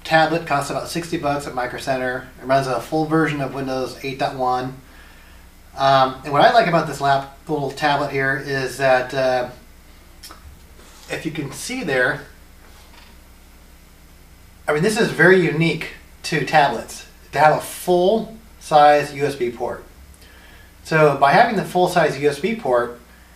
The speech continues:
I don't actually have to get, like, one of those on, you know, what's it called, U S B, uh, to-go cables or on-the-go cables.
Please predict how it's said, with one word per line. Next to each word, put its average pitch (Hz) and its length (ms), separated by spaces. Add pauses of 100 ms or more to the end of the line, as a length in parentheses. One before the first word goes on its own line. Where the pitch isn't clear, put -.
(320)
I 156 140
don't 196 180
actually 175 300
have 170 160
to - 60
get, 170 160
like, 139 180
one 151 100
of 139 80
those 120 240 (260)
on, 151 400 (380)
you 135 140
know, 117 80
what's 127 160
it - 40
called, 117 200
U 143 80
S 143 100
B, 139 380
uh, 127 160
to-go 143 280
cables 175 440
or - 40
on-the-go 156 420
cables. 196 480